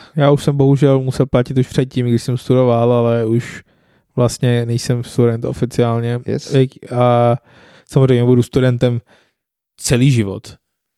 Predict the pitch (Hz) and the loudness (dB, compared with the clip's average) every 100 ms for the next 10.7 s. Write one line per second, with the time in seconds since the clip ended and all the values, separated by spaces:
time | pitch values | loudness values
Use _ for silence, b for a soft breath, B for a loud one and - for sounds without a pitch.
0 | _ _ _ _ - 110 113 107 117 _ | _ _ _ _ -8 -2 -2 -2 -6 _
1 | 135 113 113 113 123 _ - 170 123 120 | -10 -8 -8 -10 -12 _ -10 -2 -2 0
2 | 113 107 - 117 113 113 120 131 - 127 | -2 -4 -4 -2 0 -2 -2 -6 -4 -4
3 | 123 - _ _ _ _ b b b b | -4 -10 _ _ _ _ b b b b
4 | - 131 127 - 120 117 107 104 98 107 | -2 2 2 0 0 2 2 2 -2 -4
5 | 110 107 110 104 104 - - _ - 107 | -6 -6 -4 -6 -8 -10 -20 _ -4 -2
6 | - 110 113 110 - 104 110 110 107 101 | 0 0 -2 -4 -2 0 2 0 -2 -4
7 | 104 95 107 107 98 95 - 104 101 101 | -6 -2 0 0 -2 -4 -2 0 2 2
8 | 101 98 92 87 - 85 - - 90 85 | 0 0 -2 -6 -6 -6 -6 -8 -6 -6
9 | - b b b b b b b b b | -8 b b b b b b b b b
10 | b b - 135 139 147 131 | b b -4 -2 -2 -2 -6